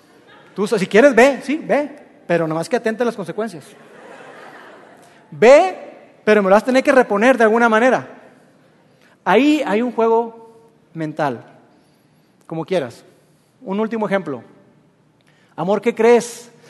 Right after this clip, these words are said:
Se me olvidó ponerle gas a tu carro. Sorry." ¿Qué respuesta puedes interpretar si recibes esto?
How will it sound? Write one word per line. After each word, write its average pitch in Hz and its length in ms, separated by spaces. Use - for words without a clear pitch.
Se 214 140
me 208 100
olvidó 208 340
ponerle 247 360
gas 233 220
a 233 80
tu - 120
carro. 214 380
Sorry." 175 320
¿Qué 233 100
respuesta 247 540
puedes 220 520
interpretar 180 580
si 202 240
recibes 175 320
esto? 151 280